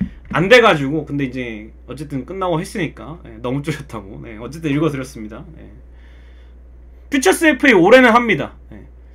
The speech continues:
단장님 번호 공개되면 나 방송 접어야지. 음.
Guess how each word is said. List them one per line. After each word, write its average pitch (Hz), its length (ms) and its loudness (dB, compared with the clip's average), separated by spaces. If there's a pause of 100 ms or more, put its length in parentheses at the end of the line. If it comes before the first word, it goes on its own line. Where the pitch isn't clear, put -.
(240)
단장님 214 440 2
번호 202 300 2
공개되면 202 540 2
나 165 160 4
방송 170 320 -2
접어야지. 139 760 -2 (180)
음. 107 240 -18